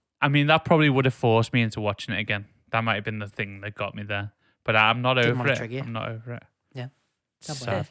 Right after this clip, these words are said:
Speaker 2: worry.
Speaker 1: There was a lot of horrific things I watched. I tell
Speaker 2: Mm.
Speaker 1: you, right, this is the last story I'll tell.
Speaker 2: <laughs>
Speaker 1: But, um,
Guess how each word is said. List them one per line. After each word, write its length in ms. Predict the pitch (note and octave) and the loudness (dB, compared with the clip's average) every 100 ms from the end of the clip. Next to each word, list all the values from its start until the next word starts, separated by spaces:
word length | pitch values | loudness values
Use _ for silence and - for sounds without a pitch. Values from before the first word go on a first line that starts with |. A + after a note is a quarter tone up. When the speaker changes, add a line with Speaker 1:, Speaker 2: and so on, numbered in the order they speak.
| - | -12
Speaker 2:
worry. 100 | - - _ _ _ | -16 -18 _ _ _
Speaker 1:
There 100 | - | 2
was 180 | C3 C#3 | 4 4
a 60 | D#3 | 4
lot 280 | D3 C#3+ C#3 | 4 4 4
of 80 | - | 2
horrific 480 | D3 B2+ C3 C3+ | 2 2 0 -6
things 280 | - A#2+ B2+ | -4 -4 2
I 120 | C3 | 2
watched. 580 | A#2+ G#2+ - - - - _ _ _ _ _ _ _ _ - | 2 0 -2 -6 -16 -16 _ _ _ _ _ _ _ _ -8
I 60 | |
tell 200 | A#2 C3 | 0 2
Speaker 2:
Mm. 100 | A#2 | 2
Speaker 1:
you, 40 | A2+ - | 0 -6
right, 180 | A#2 G#2+ - | -6 -6 -6
this 120 | C#3 | -8
is 60 | B2 | -4
the 80 | C3 | 0
last 220 | B2+ - | 0 0
story 260 | C3+ A2+ | 0 2
I'll 80 | G#2 | 0
tell. 240 | - G#2+ F#2+ _ _ _ _ _ - | -2 -8 -8 _ _ _ _ _ -20
Speaker 2:
<laughs> 840 | - - - - - - A#3+ - | -20 -18 -16 -14 -14 -8 -8 -4
Speaker 1:
But, 240 | F3 C3 A2+ | 2 4 6
um, 260 | G#2 G2+ | 4 4